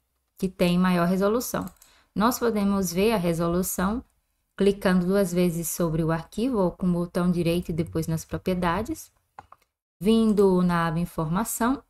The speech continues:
e mais abaixo, vindo nessa opção Tamanho do Pixel. Veja que essa B zero tem dois metros, enquanto que a três, quatro e dois tem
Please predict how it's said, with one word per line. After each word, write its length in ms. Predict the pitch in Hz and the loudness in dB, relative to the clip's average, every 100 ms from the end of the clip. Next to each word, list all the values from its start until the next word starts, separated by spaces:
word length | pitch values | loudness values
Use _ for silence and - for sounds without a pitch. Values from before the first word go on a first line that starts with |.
| _ _ _ _ _ _ _ - | _ _ _ _ _ _ _ -2
e 60 | |
mais 280 | 208 196 196 | 0 2 2
abaixo, 640 | 208 190 180 196 - 262 269 _ | 2 2 2 2 -2 -8 -10 _
vindo 240 | 190 214 214 | 2 4 4
nessa 280 | 214 - | 0 -2
opção 440 | 226 226 - 185 185 | -2 -2 0 0 2
Tamanho 440 | 202 220 202 190 | 2 0 2 0
do 80 | 226 | -4
Pixel. 560 | - 160 - - - - - _ - | -4 -4 -4 -10 -14 -16 -20 _ -4
Veja 340 | 160 180 180 | 2 2 2
que 300 | 185 - 185 | -2 -2 0
essa 520 | 165 160 - 156 151 165 _ _ _ | 0 -2 -2 -2 -2 -6 _ _ _
B 220 | 156 185 | 0 2
zero 360 | 175 170 175 196 | 2 0 0 -2
tem 480 | - 185 180 226 - _ _ _ - | -4 -2 0 -2 -8 _ _ _ 0
dois 220 | 185 208 | 2 4
metros, 580 | 202 147 - 143 - - _ _ _ _ _ _ _ _ _ _ _ _ _ | 2 0 -6 -12 -12 -18 _ _ _ _ _ _ _ _ _ _ _ _ _
enquanto 560 | 185 202 190 175 170 160 | -2 0 2 2 2 -4
que 480 | - 165 156 151 147 | -6 -2 -2 -2 -2
a 140 | 147 | -4
três, 360 | - 160 156 - | -2 0 0 -2
quatro 300 | 147 147 - | -6 -6 -8
e 60 | |
dois 540 | - 170 190 277 - - _ _ _ _ _ _ _ _ _ _ | -2 0 0 -2 -8 -18 _ _ _ _ _ _ _ _ _ _
tem 360 | 180 175 185 | 0 2 0